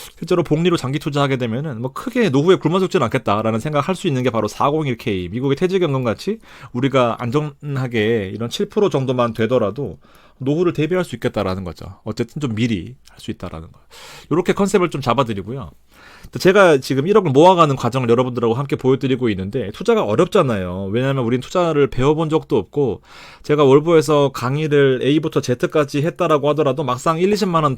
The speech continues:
수강료 내려고 그러면 아깝거든요. 근데 이렇게 하나씩, 하나씩, 하나씩 뭔가 아는 것 같은데 막상 해보면 어렵단 말이에요.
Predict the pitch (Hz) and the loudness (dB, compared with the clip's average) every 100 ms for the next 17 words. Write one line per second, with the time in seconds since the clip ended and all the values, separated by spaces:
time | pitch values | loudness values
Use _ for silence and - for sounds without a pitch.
0 | - - - 196 190 127 147 147 147 107 | -6 -12 -2 0 2 2 4 4 2 2
1 | - 185 160 107 85 80 101 - 156 147 | 0 0 2 0 -2 -12 -14 -6 -2 0
2 | 156 202 214 180 180 170 170 165 156 151 | 0 -4 -4 -4 -4 -4 -2 -2 -2 -4
3 | 143 - - - 185 214 131 143 196 202 | -6 -16 -16 -8 -4 -2 -2 -2 0 0
4 | 170 165 160 156 143 113 139 180 202 202 | 0 -2 2 4 2 0 -4 -2 0 0
5 | 110 123 120 87 80 78 | 0 0 -2 -6 -10 -14